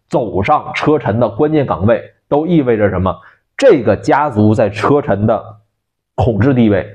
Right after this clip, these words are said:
就要稳固那么一点。嗯，但是你要保障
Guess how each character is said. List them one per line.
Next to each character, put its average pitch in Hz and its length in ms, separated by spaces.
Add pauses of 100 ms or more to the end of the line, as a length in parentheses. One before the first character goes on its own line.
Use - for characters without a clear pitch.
(140)
就 139 140
要 117 60
稳 113 480
固 151 240
那 110 120
么 104 80
一 110 140
点。 101 300 (520)
嗯， 107 520 (100)
但 214 160
是 135 240 (240)
你 113 100
要 - 120
保 - 520
障 160 260